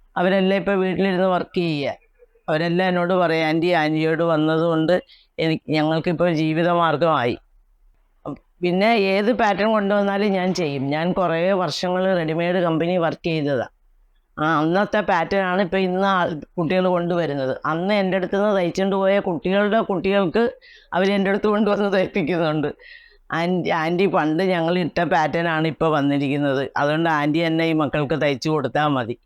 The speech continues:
അങ്ങനെ പിന്നെ കല്യാണത്തിൻ്റെ ഗൗൺ, മുസ്ലിംസിൻ്റെ ഏറ്റവും കൂടുതൽ വർക്ക് ഞാൻ ചെയ്തിട്ടുള്ള മുസ്ലിംസിനാ. അവര് ഇപ്പോഴും വന്ന് എന്നോട് ചോദിക്കും, "ആൻറ്റി, ആ പഴയ രീതിയിൽ ഇപ്പൊ ആൻറ്റിക്ക് ചെയ്ത് കൊടുക്കാൻ പറ്റുമോന്ന്?" പക്ഷേ എനിക്കിപ്പം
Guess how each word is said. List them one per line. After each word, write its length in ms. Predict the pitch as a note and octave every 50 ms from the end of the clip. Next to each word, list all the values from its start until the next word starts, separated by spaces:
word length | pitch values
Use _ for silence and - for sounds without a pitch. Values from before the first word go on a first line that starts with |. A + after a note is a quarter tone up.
| _ _ _ _ _ _ - -
അങ്ങനെ 280 | C#3+ D3+ D#3 E3 F3+ G#3
പിന്നെ 240 | G3+ G3 F#3+ G3 F#3+ F#3+
കല്യാണത്തിൻ്റെ 720 | F#3 F3+ F3 G3 G3+ G3+ G3+ G3+ - G#3+ G3+ F#3+ G3+ G3
ഗൗൺ, 480 | F3+ F3+ F3 F3 F3+ F3+ F#3+ G3+ A#3 - _ _ _ _ _ _ -
മുസ്ലിംസിൻ്റെ 680 | F3+ - - F3+ G3 G3+ G3+ G3+ - G#3+ G#3 G#3 G3 G#3
ഏറ്റവും 600 | G#3 G3 E3 D#3+ D3+ - - G3 G#3 G#3+ A3+ A#3
കൂടുതൽ 340 | A#3+ A#3+ A3+ A3 A#3+ A3+ A#3
വർക്ക് 320 | A#3 A3 G3+ F3+ - - G#3+
ഞാൻ 320 | G#3+ G#3 G#3+ G#3 G3+ F3 -
ചെയ്തിട്ടുള്ള 500 | G3+ G3 F#3 F3 G3 F3 G3+ G3+ F#3+ G3
മുസ്ലിംസിനാ. 720 | G3 F#3 D#3+ - - F3 F3+ F#3 F3+ - - E3 D3+ B2 G2 - _ _ _ _ _ _ _ _ _ _ _ _ _ -
അവര് 380 | D3 D3+ F3 F3+ G3+ G#3 G3+ F3+ D#3 - -
ഇപ്പോഴും 520 | F#3 - _ _ - - G#3+ A3 A#3+ A#3+ A#3+
വന്ന് 180 | A3+ G#3+ G#3+
എന്നോട് 280 | G#3 G#3 G3+ G3 F#3+ G#3
ചോദിക്കും, 480 | F#3+ G3+ F#3+ F3+ F3 F3 E3 F3+ F#3 F3+
"ആൻറ്റി, 240 | F3 F3 F3 E3+ F#3
ആ 140 | F#3 F3+ F3+
പഴയ 340 | D#3+ F#3 E3+ E3+ F3 F3 F3+
രീതിയിൽ 300 | E3+ F3 F3 E3+ F3 E3+
ഇപ്പൊ 180 | E3+ - F3+ F3
ആൻറ്റിക്ക് 260 | E3+ E3 D#3+ - F3+
ചെയ്ത് 280 | D#3 F3 F3 D#3+ D#3+ E3+
കൊടുക്കാൻ 420 | E3+ D#3+ D#3 - E3+ E3 E3+ D#3
പറ്റുമോന്ന്?" 360 | D#3 C3 - D3 D3 D3 D3
പക്ഷേ 200 | C#3+ C3 - E3+
എനിക്കിപ്പം 560 | E3 E3 D#3 D#3+ D3+ D3+ F3+ - - F3+ F3+